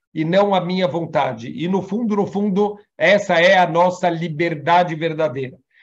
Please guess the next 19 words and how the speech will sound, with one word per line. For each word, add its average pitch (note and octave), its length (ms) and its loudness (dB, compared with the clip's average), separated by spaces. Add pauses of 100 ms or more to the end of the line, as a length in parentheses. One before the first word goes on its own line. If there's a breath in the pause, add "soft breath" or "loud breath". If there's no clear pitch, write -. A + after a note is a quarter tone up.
(140)
Então, C4+ 300 4
já B3 240 4
que A#3 200 -2
esse B3 260 4
é A3+ 40 2
o - 160 -4
ponto A3+ 340 0
em G#3 60 -2
comum F#3+ 440 0
de D3 240 -6
todas A#3 480 4
as F#3+ 180 0
mitzvot F3+ 440 -4
da E3 100 0
Torá, F3+ 500 2 (380 loud breath)
vamos C4 380 4
olhar A3+ 280 6
um F#3+ 80 -2
pouquinho G3 680 0